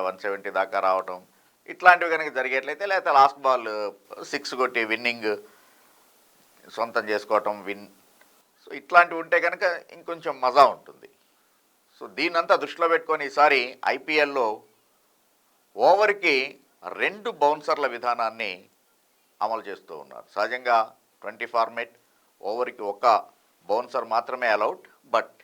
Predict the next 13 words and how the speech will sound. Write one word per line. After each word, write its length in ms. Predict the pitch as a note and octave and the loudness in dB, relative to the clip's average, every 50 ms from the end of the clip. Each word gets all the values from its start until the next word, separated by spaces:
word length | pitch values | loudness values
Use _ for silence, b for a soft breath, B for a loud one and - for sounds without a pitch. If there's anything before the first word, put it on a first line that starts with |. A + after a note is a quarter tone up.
| _ _ _ _ _ _ - | _ _ _ _ _ _ -4
బౌలర్లకు 500 | F#2 A2 C#3 D3+ E3 E3 E3 E3+ D#3+ E3 D#3+ D#3+ | -2 -2 0 2 2 2 4 2 0 0 0 2
కూడా 180 | D#3 D#3+ D#3+ D#3+ D#3 C3+ | 6 8 10 10 8 6
వెసులుబాటు 460 | B2+ A#2+ C#3+ D#3+ D3 D3 D3 C#3+ - - | 2 -6 -8 -4 2 2 2 2 2 0
కల్పించాలి. 640 | C3+ C3+ C3+ C3+ C3+ C3+ - C#3+ C3 B2+ B2+ B2+ A#2+ A2 - _ _ _ _ _ _ _ _ _ _ _ _ _ - | -2 -2 -2 -6 -8 -4 0 2 2 4 4 2 0 -2 -4 _ _ _ _ _ _ _ _ _ _ _ _ _ 0
Not 180 | F#2 A2+ - - D3+ | 0 2 2 2 0
only 260 | E3 E3 D#3+ E3 D3+ C3+ B2 - - _ _ _ _ _ _ _ _ _ _ - | 0 2 2 2 2 2 -2 -6 -16 _ _ _ _ _ _ _ _ _ _ 0
బ్యాటింగ్ 340 | G2+ A#2 C3 C3+ C#3+ C#3 C3 B2+ | 2 2 2 0 -4 -2 0 0
డామినేషన్, 520 | B2 A#2+ B2 B2 A#2+ A#2+ - D#3+ F3+ G3+ - _ _ _ - | 0 0 -2 -8 -8 -6 -6 -6 -6 -8 -14 _ _ _ -10
so 60 | B2 A2+ G2+ G2+ | -10 -8 -6 -4
బౌలర్లకు 420 | A2 B2+ C#3 C3+ C3 C#3 C3+ C3+ C3 | -4 -2 -2 -2 -4 -4 -8 -8 -4
కూడా 140 | C3+ C3 C3 B2 - - A#2 C3 | -2 0 0 0 -2 -6 -12 -12
ఈక్వల్ 360 | B2+ _ - C#3+ C#3 - - - G#2 A2+ | -12 _ -4 -4 -4 -2 0 0 0 0
ఆపర్-, 260 | - - - - | 0 -2 -8 -6